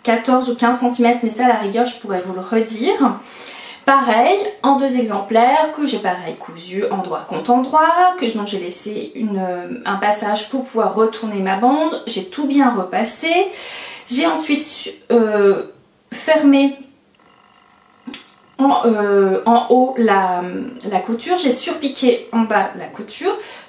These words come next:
puis, <coughs> pardon, je suis encore un peu malade, je suis rentrée de mes vacances malade, c'est vraiment pas de chance, j'espère que ça s'entend pas trop. Et ensuite, je suis venue coudre cette bande, cette petite bande à un certain endroit, donc j'ai fait en sorte de plier comme ceci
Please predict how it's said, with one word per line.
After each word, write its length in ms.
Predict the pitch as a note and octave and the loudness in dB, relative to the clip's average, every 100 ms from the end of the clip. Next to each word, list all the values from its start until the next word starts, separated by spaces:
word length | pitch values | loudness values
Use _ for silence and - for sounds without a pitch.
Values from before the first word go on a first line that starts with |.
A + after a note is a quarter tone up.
| _ | _
puis, 360 | - D4+ - - - - - _ _ - | -6 -2 -2 -4 -18 -20 -20 _ _ -2
<coughs> 360 | - - B3 A#3+ | 0 0 0 2
pardon, 260 | B3 G3 | 2 0
je 60 | - | -4
suis 80 | B3 | -4
encore 280 | - D4 | 0 2
un 120 | B3 A#3+ | 2 2
peu 140 | C4+ | 4
malade, 440 | B3+ A3+ A3+ B3 | 4 4 2 0
je 40 | A#3 | -4
suis 160 | - | -6
rentrée 280 | A3 G3+ - | -6 -6 -2
de 60 | C4 | 0
mes 100 | A3 | 2
vacances 380 | A3 B3 - B3 | 0 -2 -2 -2
malade, 420 | F#3+ G#3 A#3 - | -2 -2 -2 -4
c'est 140 | - | -8
vraiment 180 | G3 A#3+ | -4 -4
pas 140 | C4 - | -2 -4
de 80 | |
chance, 240 | - A#3 B3 | -4 -10 -10
j'espère 340 | - - B3 | -12 -8 -6
que 80 | B3+ | -4
ça 160 | A3+ G#3+ | -6 -4
s'entend 320 | C4 D4+ F4 | -2 -2 0
pas 140 | G#3 | 0
trop. 340 | - - - - - - - - - - - - - _ - | -2 -8 -12 -12 -20 -20 -18 -18 -18 -18 -18 -20 -20 _ -2
Et 440 | D#4 F4 F#4 F#4+ - | 2 4 4 4 2
ensuite, 640 | C#4 C#4 - F4 F#4+ - | 2 2 0 0 0 0
je 140 | A#3 | 2
suis 320 | A#3+ - A#3+ A3+ | 0 0 -4 -2
venue 500 | B3+ D#4 D#4 D4+ D4+ - - - - - | -2 -2 0 0 0 -6 -10 -14 -20 -10
coudre 640 | - F#4+ E4 C4+ F#3+ - - _ - - - _ | 2 2 2 0 0 -2 -14 _ -20 -20 -20 _
cette 340 | - D#4+ D#4+ D#4+ | -4 -2 -2 -2
bande, 420 | B3 D#4 D#4 C4 | 2 4 4 0
cette 260 | - A#3 A3+ | 0 -2 -2
petite 340 | D#4 D#4 C#4+ | -6 -6 2
bande 240 | C#4 C#4+ B3 | 4 4 2
à 180 | G3 F3+ | 0 0
un 40 | |
certain 400 | - C#4 D#4 C#4+ | -2 -2 2 2
endroit, 280 | C4 A#3+ A3+ | 2 2 0
donc 140 | G3 | -2
j'ai 120 | G3 G3 | -6 -4
fait 120 | C#4 | 0
en 100 | C#4 | 0
sorte 300 | D#4 C#4 A3+ | 0 -4 -4
de 60 | |
plier 560 | F#3+ - B3+ B3+ C4+ B3+ | -6 -6 -8 -4 -6 -6
comme 240 | - A3+ | -4 -4
ceci 840 | A3+ A#3+ A#3 - B3 B3 - - | -2 -4 -4 -4 -6 -8 -12 -14